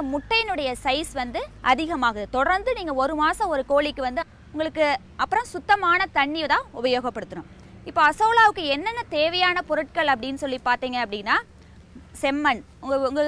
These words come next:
உங்ககிட்டயே கிடைக்கக்கூடிய செம்மண், செங்கல்லு, அதுக்கப்புறம் வந்து மாட்டு சாணம்,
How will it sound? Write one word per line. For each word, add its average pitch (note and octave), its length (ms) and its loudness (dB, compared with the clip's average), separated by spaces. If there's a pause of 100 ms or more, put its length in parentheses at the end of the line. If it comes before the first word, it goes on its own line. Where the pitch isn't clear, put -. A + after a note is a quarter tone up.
(100)
உங்ககிட்டயே E4+ 500 -2
கிடைக்கக்கூடிய C4 540 -4 (480)
செம்மண், C4+ 460 -2 (440)
செங்கல்லு, C4+ 640 0 (400)
அதுக்கப்புறம் D4+ 480 -2
வந்து C4 160 -6 (260)
மாட்டு C#4 300 -2 (140)
சாணம், B3+ 440 2